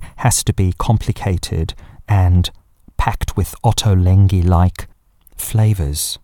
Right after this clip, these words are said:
If this poem was a plate of food, I think it would be some delicious, homegrown,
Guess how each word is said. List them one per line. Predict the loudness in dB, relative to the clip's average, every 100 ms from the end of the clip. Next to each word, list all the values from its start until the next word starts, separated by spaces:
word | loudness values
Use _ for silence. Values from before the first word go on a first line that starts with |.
| _ _ _ -6 -2
If | 2
this | 2
poem | 2 0 4 4
was | 2
a | -2
plate | -4 -4
of | -6
food, | -6 0 0 0 -4 -10 -20 -20 -2
I | -2
think | 4 4 4
it | -2
would | -4
be | -2 0 -2 -4 -14 -14 -4
some | 2 4
delicious, | 4 4 4 2 0 0 -4 -10 _ _
homegrown, | -4 2 6 6 6 4 4 4 4 2